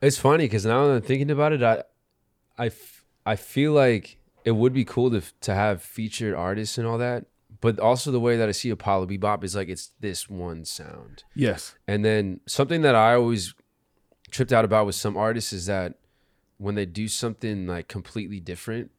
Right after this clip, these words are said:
Speaker 1: it's still the same name. So then now you kind of, like, dilute that,
Speaker 2: Hmm.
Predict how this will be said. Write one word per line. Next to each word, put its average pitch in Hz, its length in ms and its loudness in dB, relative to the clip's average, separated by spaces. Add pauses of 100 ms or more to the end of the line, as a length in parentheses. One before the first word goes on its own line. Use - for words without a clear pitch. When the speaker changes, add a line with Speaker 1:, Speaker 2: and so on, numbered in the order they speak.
(500)
Speaker 1:
it's 101 120 -6
still 123 220 0
the 113 80 -2
same 101 380 -4
name. 101 340 -4
So 110 200 -6
then 95 200 -4
now 95 220 -2
you 92 180 -8
kind 95 220 -8
of, 82 100 -10
like, 85 200 -8 (600)
dilute 95 500 -4 (120)
that, 85 420 -6
Speaker 2:
Hmm. 123 200 -2